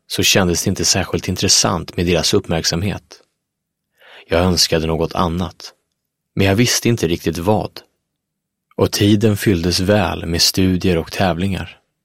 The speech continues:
Min karriär inom idrotten pekade spikrakt mot att bli bland topp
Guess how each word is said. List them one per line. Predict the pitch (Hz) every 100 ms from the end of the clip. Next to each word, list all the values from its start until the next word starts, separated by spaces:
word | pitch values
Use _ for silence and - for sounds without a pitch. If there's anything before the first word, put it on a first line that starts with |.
| _ _ _ _ _ _ _ _ _ _ - - -
Min | 87 82
karriär | - 92 92 87
inom | 90 85 82
idrotten | 95 87 87 87 - 80 78
pekade | 104 87 - 85
spikrakt | - - 113 92 78 - 104 98 82 - -
mot | 85 78
att | 82 -
bli | 90 87
bland | 90 82 80
topp | 87